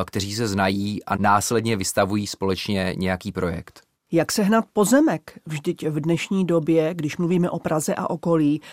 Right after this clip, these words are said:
Speaker 2: tak ty nejlepší pozemky vyzobnou developeři.
Speaker 1: Tak, nejlepší pozemky jsou už rozebrané, buď, anebo jsou problémové.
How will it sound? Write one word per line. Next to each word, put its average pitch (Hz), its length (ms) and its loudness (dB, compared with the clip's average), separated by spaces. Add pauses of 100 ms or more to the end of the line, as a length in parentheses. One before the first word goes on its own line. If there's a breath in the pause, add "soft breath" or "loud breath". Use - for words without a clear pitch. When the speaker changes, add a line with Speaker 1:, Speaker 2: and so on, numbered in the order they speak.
Speaker 2:
tak 160 180 -4 (140)
ty 170 120 -2
nejlepší 165 440 0
pozemky 170 840 0 (440)
vyzobnou 170 1000 4
developeři. 180 720 -2 (260)
Speaker 1:
Tak, 80 240 -4 (140)
nejlepší 95 460 0
pozemky 120 480 -2
jsou 110 420 2 (360)
už - 340 0 (100)
rozebrané, 90 840 0
buď, 95 500 -2
anebo 95 360 0
jsou 139 180 0
problémové. 104 800 0